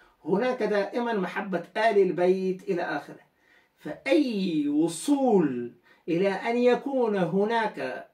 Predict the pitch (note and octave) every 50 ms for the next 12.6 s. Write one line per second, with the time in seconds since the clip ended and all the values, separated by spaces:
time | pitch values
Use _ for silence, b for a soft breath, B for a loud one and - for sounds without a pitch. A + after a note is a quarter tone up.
0 | _ - - E3+ E3+ - - - G3+ F3+ E3+ - - F3+ F#3 G#3 A3+ - B3 B3
1 | B3 B3 B3+ B3+ C4 C4 B3+ - - _ b b b b b b E3+ E3+ F3+ F3+
2 | E3+ D#3 D3 - - - _ _ _ _ _ _ _ - - F3+ G3+ A3+ B3+ C#4
3 | C#4 C4+ C4+ B3 A3 A#3 A3 - - - G#3+ G3+ F#3 F3 E3 D3+ C#3 - - -
4 | - - - _ b b b b b b b b E3 F3+ F#3+ F#3+ F#3+ F#3 F3+ F3+
5 | - A#3+ B3 C4 C4 G#3+ G3+ F#3+ G3+ G3 G3+ G#3+ A#3 A3+ A3+ G#3 G#3+ G#3 G3 E3
6 | D#3 E3+ D3+ C3 - - _ - - _ b b b b b b b - - -
7 | - A3+ B3 C4 C4+ B3 A3 C4 C4 C4 C4+ C4+ C4+ C4+ C4+ C4 C4 C4 B3+ B3+
8 | B3 B3 - _ _ _ _ _ - D3+ D#3 D#3+ E3 E3+ E3+ E3+ F3 - A3 G#3+
9 | G#3+ F#3+ - A3+ A3 A3 A3+ B3 C4+ C#4 C4 B3+ A#3+ - - G3+ G#3 A3 A3 A#3+
10 | B3+ B3+ A#3+ - - - A3 G#3+ G#3+ G#3+ G#3 G3+ F3+ E3+ - G3+ - F#3+ G3 F#3+
11 | F#3+ F#3 F#3 - - A3+ A3 G3+ F3+ G3+ F#3+ F3+ E3+ D#3+ D#3 - E3 F3 F#3 G#3
12 | G3+ F#3+ F3+ E3 D3 - - G3+ G#3 A#3 C4 -